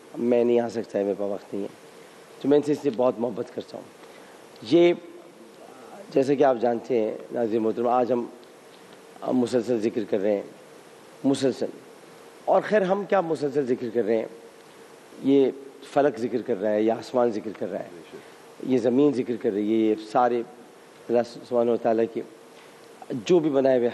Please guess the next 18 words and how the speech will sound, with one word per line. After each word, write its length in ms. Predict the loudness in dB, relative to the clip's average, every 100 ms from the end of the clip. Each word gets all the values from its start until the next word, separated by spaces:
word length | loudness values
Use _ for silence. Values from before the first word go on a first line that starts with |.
| -2
हजर 240 | 0 0
हैं, 320 | 2 0 -2
शजर 340 | -2 0 0 0
हैं, 200 | -4 -6
सब 220 | -6 -6 -8 -20 -20 -20 -10 -4
इस 80 | 0
जिक्र 220 | 0 0
में 120 | -2
मसरूफ़ 360 | -4 -6 -6 -4
हैं 80 |
और 100 | -4
वो 120 | -2 -2
है 60 |
अली, 260 | -2 -2 -4
अली, 220 | -6 -12 -14 -8
अली, 200 | -6 -6
अली, 380 | -10 -10 -10
अली। 100 | -10